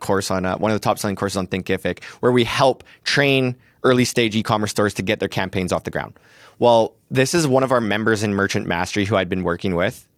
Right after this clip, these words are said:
on, like, a mentorship level. And she invented this product that is,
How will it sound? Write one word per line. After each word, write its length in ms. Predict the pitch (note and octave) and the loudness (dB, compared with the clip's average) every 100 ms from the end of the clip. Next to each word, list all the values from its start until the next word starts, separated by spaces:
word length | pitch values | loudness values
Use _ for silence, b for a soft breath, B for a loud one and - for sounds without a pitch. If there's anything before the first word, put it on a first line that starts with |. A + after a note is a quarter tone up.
| - | -4
on, 120 | F#2+ | -2
like, 120 | F2+ | -2
a 60 | F2 | -2
mentorship 520 | F#2 F#2 G2 G2 - | -4 -2 -2 -2 -2
level. 420 | E2+ F2+ B2+ E3+ B B B B | -2 2 0 0 B B B B
And 240 | A#2+ A#2 | -2 -2
she 220 | A2+ C#3+ | 0 2
invented 760 | G3 E3 G#2+ B2 C#3+ D3 C3 G#2+ | 4 2 2 0 2 2 2 2
this 380 | A#2 A2 - - | 2 2 -2 -8
product 640 | - B2 A2+ A2+ A2+ - | -4 2 4 4 0 -2
that 180 | B2 A2 | -2 2
is, 260 | A2 G#2+ | 2 0